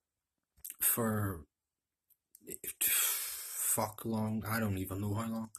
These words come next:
Um, it was not a fucking nice, nice place to be. It was a lot worse than, like, the first time. It was a lot worse because this was something that I had got myself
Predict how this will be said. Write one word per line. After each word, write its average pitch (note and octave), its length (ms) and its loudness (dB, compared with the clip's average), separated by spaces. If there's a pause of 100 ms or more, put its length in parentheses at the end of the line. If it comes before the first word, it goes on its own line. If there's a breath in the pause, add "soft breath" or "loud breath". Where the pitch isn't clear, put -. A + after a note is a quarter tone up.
(720 loud breath)
Um, G#2+ 600 2
it A2 180 -2
was G#2 220 4
not G#2 440 4
a G#2+ 80 0
fucking G2+ 440 0
nice, F#2+ 360 4 (100)
nice A2+ 300 4
place G#2 220 0
to - 80 -4
be. G2+ 100 -2
It A#2 100 0
was A#2 100 4
a B2 60 8
lot C#3 260 6
worse A#2 240 4
than, G#2 260 4 (1080)
like, G#2 340 2
the G#2 80 2
first G#2 420 4
time. D#3 500 2
It - 120 -2
was G#2+ 100 2
a G#2 60 4
lot G2+ 240 2
worse - 420 2 (340)
because G2+ 760 2 (1400)
this A#2+ 160 10
was C3+ 120 12
something A#2 260 8
that G#2 80 4
I G#2 60 6
had G#2+ 160 4
got G#2 220 4
myself G2+ 420 4